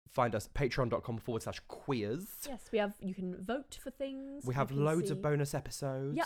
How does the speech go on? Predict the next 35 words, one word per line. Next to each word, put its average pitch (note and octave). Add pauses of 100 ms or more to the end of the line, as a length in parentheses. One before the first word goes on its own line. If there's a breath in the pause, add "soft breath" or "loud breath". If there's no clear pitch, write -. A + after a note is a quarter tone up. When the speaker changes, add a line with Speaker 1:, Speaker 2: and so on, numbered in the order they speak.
Speaker 2:
I F4
forgot G4+
we E4
have D4 (160)
so F4+
many C#4
bonus G3+
episodes F#3
from A3+
the A3
before C#4
Speaker 1:
The -
whole C#3
Speaker 2:
times. C3 (100)
Speaker 1:
back -
catalogue. A#2+ (100)
Speaker 2:
You A#3
get -
so C4+
many A#3+
extra B3
episodes. G#3
Speaker 1:
So A#2
many. G2 (100)
Speaker 2:
I A#3 (120)
Speaker 1:
Um, G3+
Speaker 2:
personally G3
would F3+
like F3+
to -
talk F#3
about F3
Midsummer E3
with A#2+
you, F#3+